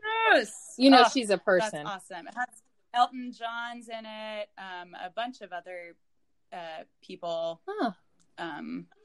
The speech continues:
Speaker 1: I'm blanking on some names at the moment. Oh, Anne Margaret. I don't know if you know who Anne Margaret is. She was the mother, and, um, so then they, they, so they toured that,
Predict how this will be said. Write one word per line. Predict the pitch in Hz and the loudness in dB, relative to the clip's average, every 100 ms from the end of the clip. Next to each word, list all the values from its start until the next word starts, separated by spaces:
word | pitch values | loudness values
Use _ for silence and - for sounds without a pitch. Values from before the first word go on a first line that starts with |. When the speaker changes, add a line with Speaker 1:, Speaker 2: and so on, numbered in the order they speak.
| - | -8
Speaker 1:
I'm | 185 175 165 _ 185 | -8 -6 -10 _ -10
blanking | 175 175 165 170 | -2 -2 -2 -4
on | 156 | -4
some | 160 170 | -6 -4
names | 165 160 | -4 -6
at | - | -10
the | 175 | -4
moment. | 165 170 - - 240 | -4 -4 -6 4 6
Oh, | 220 | 6
Anne | 233 226 | 4 4
Margaret. | 202 196 214 208 196 | 2 -2 0 -2 -2
I | |
don't | 190 | -8
know | 180 | -10
if | - | -12
you | 180 | -14
know | |
who | 180 | -12
Anne | 175 180 | -10 -10
Margaret | 175 175 175 170 | -10 -10 -10 -10
is. | 175 175 - _ _ _ _ - | -12 -16 -20 _ _ _ _ -16
She | - 175 | -10 -8
was | 165 - | -10 -8
the | 170 | -6
mother, | 170 165 170 165 165 | -6 -4 -6 -6 -6
and, | 160 - - - - - - | -6 -6 -8 -12 -20 -6 6
um, | 202 202 - | 8 8 2
so | - 226 | 0 4
then | 226 220 | 4 4
they, | 202 190 185 | -2 -4 -10
they, | 190 180 | -12 -12
so | - 196 | -12 -10
they | 180 175 - | -10 -10 -18
toured | - 294 294 214 | -12 -6 -6 -6
that, | 190 165 | -6 -6